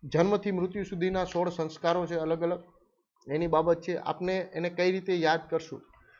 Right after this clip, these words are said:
તો કે જન્મ પહેલાના ત્રણ સંસ્કાર યાદ રાખવાના. જન્મ પહેલાના કેટલા સંસ્કાર? ત્રણ.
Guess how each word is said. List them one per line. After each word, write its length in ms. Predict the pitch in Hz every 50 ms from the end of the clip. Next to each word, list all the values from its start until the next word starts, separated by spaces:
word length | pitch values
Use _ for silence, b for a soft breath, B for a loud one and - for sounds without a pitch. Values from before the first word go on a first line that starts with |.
| b b -
તો 60 | 226
કે 120 | 233 247
જન્મ 360 | 185 143 127 175 185 214 247 254 254
પહેલાના 480 | 254 254 226 220 208 196 196 220 247
ત્રણ 320 | 240 - - 208 208 202 196
સંસ્કાર 500 | 190 - 175 160 160 - - 147 120 117
યાદ 220 | 117 113 117 117 -
રાખવાના. 300 | - 90 - 123 110 110
જન્મ 360 | 101 117 165 190 214 226 226
પહેલાના 380 | 220 226 214 208 208 202 202 202
કેટલા 320 | 202 190 180 - 208 202
સંસ્કાર? 460 | 185 190 185 180 175 180 190 190 202 196 - - _ _ _ _ _ -
ત્રણ. 220 | - 165 156 -